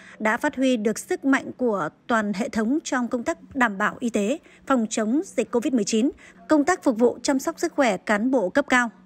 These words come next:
cán bộ các cấp, chất lượng ngày càng được nâng cao. Tại tỉnh Lào Cai, công tác bảo vệ chăm sóc sức khỏe cán bộ cũng được thực hiện hiệu quả, đã tổ chức khám sức khỏe cho cán bộ thuộc diện tỉnh quản theo định kỳ, mời các chuyên gia y tế có kinh nghiệm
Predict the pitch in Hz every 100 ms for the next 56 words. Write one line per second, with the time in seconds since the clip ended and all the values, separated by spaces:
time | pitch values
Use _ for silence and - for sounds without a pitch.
0 | - 226 226 226 247 277 320 - - -
1 | _ 359 330 254 226 208 220 208 208 -
2 | 233 233 220 214 - _ - - - -
3 | - 277 262 262 240 240 302 302 311 285
4 | 339 247 196 233 226 277 277 - - 349
5 | 285 208 - 214 285 240 247 277 294 226
6 | 220 214 226 - 233 147 - - - 247
7 | 247 302 294 - 339 277 247 370 - 285
8 | 185 190 240 226 214 240 262 214 208 -
9 | - 220 214 226 185 156 233 226 220 -
10 | 220 185 - - - 247 247 240 320 320
11 | 285 285 294 262 233 262 240 247 285 311
12 | 302